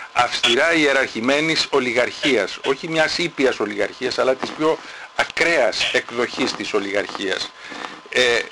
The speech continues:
δεν συναντάμε αυτά που θα μας πει ο Αλμπέρ Καμί στην αντιπροσώπευση ή στη δημοκρατία. Ε, το να έχουμε σήμερα...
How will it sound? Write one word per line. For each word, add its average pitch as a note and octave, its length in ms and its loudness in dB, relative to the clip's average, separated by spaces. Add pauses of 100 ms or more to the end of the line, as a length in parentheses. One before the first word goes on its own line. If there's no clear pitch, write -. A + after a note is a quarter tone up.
(380)
δεν G#3 280 2 (100)
συναντάμε C3+ 640 2
αυτά A#2+ 400 2
που G2+ 320 -4 (180)
θα C3 140 2
μας A#2+ 200 0
πει A#2 360 0 (260)
ο G#2 420 2
Αλμπέρ A2+ 340 0
Καμί B2+ 460 0 (120)
στην - 320 -2
αντιπροσώπευση D#3+ 920 0
ή D#3 140 2
στη F3 240 -2
δημοκρατία. D#3 760 0 (840)
Ε, A2+ 400 2 (320)
το A#2+ 120 4
να B2 180 4
έχουμε E3 280 0
σήμερα... C#3 640 2